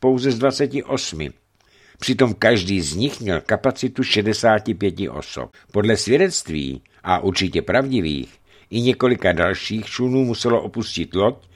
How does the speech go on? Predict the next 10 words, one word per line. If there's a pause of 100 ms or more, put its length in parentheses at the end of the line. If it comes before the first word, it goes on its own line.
(280)
jen
z
části
naplněných. (800)
Když
odplouvali
první
z
nich (220)
předtím,